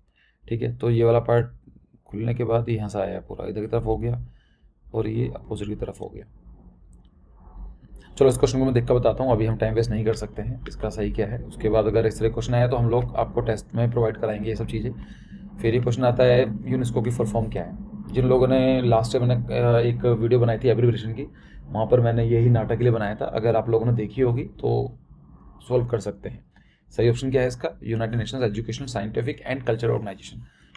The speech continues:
काफ़ी न्यूज़ में थी ये, क्यों न्यूज़ में थी? अ, कुछ टाइम पीरियड में पहले, तीन चार महीने पहले ट्रंप ने, अ, जो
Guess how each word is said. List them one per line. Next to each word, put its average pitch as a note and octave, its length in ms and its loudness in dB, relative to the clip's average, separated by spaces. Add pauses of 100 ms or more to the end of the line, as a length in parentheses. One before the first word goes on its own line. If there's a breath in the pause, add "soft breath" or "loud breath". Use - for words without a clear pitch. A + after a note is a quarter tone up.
(100)
काफ़ी - 200 -4
न्यूज़ G2+ 180 -6
में A2 100 -6
थी G#2 160 -8
ये, G2 120 -12 (1120)
क्यों C#3 120 -2
न्यूज़ C3 200 0
में C#3 80 0
थी? D3 100 -4
अ, - 80 -16 (880 soft breath)
कुछ B2+ 180 -2
टाइम C3 160 0
पीरियड B2+ 240 2
में A#2+ 360 4
पहले, A2 260 -2
तीन A2 320 -6
चार A#2 160 2
महीने A#2 280 2
पहले A#2+ 400 -2
ट्रंप B2+ 360 -2
ने, A2 100 -6
अ, - 840 0
जो A2 480 2